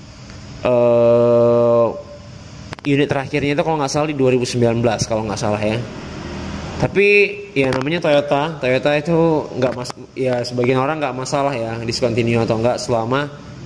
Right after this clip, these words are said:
memang produknya itu bagus ya. Ya karena banyak sih mobil yang discontinue, contoh kayak Freed ya, Freed itu di Honda itu dari tahun dua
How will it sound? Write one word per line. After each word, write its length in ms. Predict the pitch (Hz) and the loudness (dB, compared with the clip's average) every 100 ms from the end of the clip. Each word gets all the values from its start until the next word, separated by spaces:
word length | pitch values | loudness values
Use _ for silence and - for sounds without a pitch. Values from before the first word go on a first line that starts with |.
| - | -6
memang 160 | 127 143 | 0 0
produknya 480 | 143 135 131 131 127 | 0 0 -2 -2 -4
itu 240 | 135 147 | 2 2
bagus 400 | 131 113 117 - | 2 -2 -6 -2
ya. 160 | 117 117 113 - - - - - - - - - - | 0 0 -2 -6 -6 -4 0 2 2 4 6 8 8
Ya 320 | 113 107 107 | 6 4 2
karena 400 | - 107 151 165 151 - - | 0 0 0 0 -2 -4 -2
banyak 240 | 123 156 175 | 0 2 2
sih 120 | 190 | 2
mobil 320 | 160 143 139 139 | 2 0 2 4
yang 80 | |
discontinue, 560 | 135 143 131 139 143 160 | 2 0 0 2 2 0
contoh 240 | 143 110 | -2 -2
kayak 560 | 139 127 123 107 - - | 0 0 0 -2 -6 -8
Freed 360 | - 151 156 131 | 0 2 2 2
ya, 200 | 131 131 | 0 0
Freed 280 | 131 120 | -2 -2
itu 360 | 127 156 160 143 127 | 0 2 2 0 -2
di 160 | 123 | 0
Honda 280 | 117 117 131 | 2 0 2
itu 160 | 135 151 | 0 2
dari 160 | 131 | 2
tahun 240 | 123 120 | 2 0
dua 80 | 117 | 2